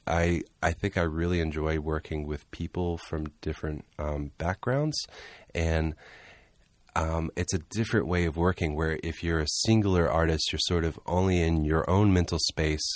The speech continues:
and maybe innovation is about, uh, you're pushing your own boundaries to try something new or to try something that you haven't seen before or that, um, within the context of the art wor-, world haven't been done.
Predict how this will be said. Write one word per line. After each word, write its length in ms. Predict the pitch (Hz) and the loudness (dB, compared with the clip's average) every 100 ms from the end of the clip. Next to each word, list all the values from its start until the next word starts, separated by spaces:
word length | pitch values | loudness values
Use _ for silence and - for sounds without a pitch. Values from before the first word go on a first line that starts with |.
| - | -4
and 380 | 82 80 80 - | -2 0 -2 -4
maybe 460 | 71 82 78 80 85 | -2 0 0 0 0
innovation 560 | 80 78 82 - 87 | 0 2 2 2 0
is 140 | 80 - | 0 -2
about, 380 | 73 80 78 76 - - - | 0 2 2 0 -8 -20 -12
uh, 200 | - 78 67 | -4 -2 -2
you're 140 | - - 92 | -4 -2 -2
pushing 280 | - 82 | -2 -2
your 160 | 73 76 | -2 0
own 200 | 95 110 | 2 2
boundaries 500 | 90 82 78 80 76 | 6 6 6 2 0
to 100 | - | -2
try 240 | - - 73 | -4 -4 -4
something 360 | 80 69 73 76 90 | -4 -6 -4 -2 4
new 220 | 120 127 113 76 | 6 6 4 0
or 100 | 73 | -4
to 160 | - | -6
try 260 | - 80 78 - | -4 -2 -2 -2
something 300 | 78 - 73 | -4 -4 -6
that 180 | 71 - | -6 -6
you 60 | |
haven't 360 | 71 69 - - - | -6 -8 -8 -6 2
seen 160 | 110 104 | 4 4
before 580 | 98 - 90 85 78 | 2 0 2 4 2
or 340 | - 78 76 71 - - - | 0 -2 -2 -4 -10 -20 -8
that, 200 | 82 78 76 | -2 -2 0
um, 320 | 76 73 73 - | -2 0 -2 -2
within 280 | 80 - 76 | -4 -2 -4
the 80 | |
context 500 | - 85 73 73 - | -2 -4 -4 -6 -6
of 60 | - | -6
the 100 | - | 0
art 240 | 85 90 | 4 4
wor-, 420 | 76 80 73 73 - - | 4 0 0 -2 -6 -6
world 360 | 82 76 76 | -2 -2 -2
haven't 400 | - 87 80 69 | 0 0 0 -4
been 160 | - 71 | -6 -6
done. 320 | 71 69 65 | -4 -6 -8